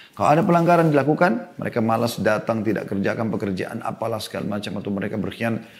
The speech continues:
Anda akan benci mereka kan? Itu alami. Allah Subhanahu wa Ta'ala cemburu dan marah sebenarnya. Tapi Allah punya sifat Ar-Rahman, Ar-Rahim, yang Maha Pengasih, Maha Penyayang. Allah luar biasa, gitu.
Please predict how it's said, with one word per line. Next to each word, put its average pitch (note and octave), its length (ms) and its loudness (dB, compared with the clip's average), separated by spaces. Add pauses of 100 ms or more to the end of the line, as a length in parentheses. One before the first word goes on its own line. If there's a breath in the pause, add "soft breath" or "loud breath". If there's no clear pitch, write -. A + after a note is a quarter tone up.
Anda F#3+ 240 6
akan F3 160 6
benci F3+ 240 6
mereka D3+ 380 4
kan? - 100 -14
Itu - 160 -4
alami. A#2+ 480 0 (720 soft breath)
Allah C#3+ 240 0
Subhanahu C3 480 -4
wa A#2 80 -4
Ta'ala B2 320 -4
cemburu G2+ 560 0
dan D#2+ 160 -2
marah C3 480 -2
sebenarnya. E2+ 320 -10 (480 soft breath)
Tapi F#2+ 240 -2
Allah A#2 400 4
punya G#2+ 240 0
sifat - 400 -6
Ar-Rahman, F2 720 -4
Ar-Rahim, E2+ 560 -6
yang E2 80 -6
Maha E2 240 -6
Pengasih, F2+ 400 -6
Maha D2+ 240 -8
Penyayang. - 400 -6 (560 loud breath)
Allah C3+ 160 8
luar A2 240 4
biasa, F#2+ 400 0
gitu. - 160 -18